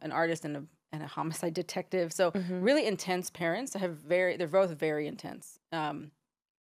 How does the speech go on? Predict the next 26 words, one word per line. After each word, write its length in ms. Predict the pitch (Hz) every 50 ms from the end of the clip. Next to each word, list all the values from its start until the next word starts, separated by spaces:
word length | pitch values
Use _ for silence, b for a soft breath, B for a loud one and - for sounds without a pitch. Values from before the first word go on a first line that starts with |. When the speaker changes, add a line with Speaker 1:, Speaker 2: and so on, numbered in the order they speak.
| _ _ -
Speaker 1:
and 160 | 180 170 170
that 260 | 180 180 180 180 -
they 120 | 170 180 170
really 240 | 165 185 190 185 180
just 160 | 196 - -
instilled, 460 | 160 160 - - - 165 160 160 156
like, 120 | 151 156
strong 440 | - - - 165 160 160 165 165 160 - _ _ _ _ _ _ _
cultural 360 | - 180 175 - - 214 220
pride 420 | 220 - - 220 214 220 233 247 -
in 180 | 247 247 240
me, 80 | 240 214
Speaker 2:
Mm-hmm. 180 | 202 196 202 196
Speaker 1:
which 300 | 190 180 170 - - - b b b b b b _
I'm 100 | 185 196
so 160 | 165 - 240
grateful 240 | 208 202 226 226 220
for 160 | 185 - 185
because 280 | 160 165 170 - 180 160
look 100 | 196 190
what 100 | 202 190
I'm 120 | 190 180
doing 260 | 160 180 175 170 160 156
now. 320 | 165 160 147 143 - 143 -
Uh, 40 | 185
Speaker 2:
Right. 280 | 190 180 180 180 180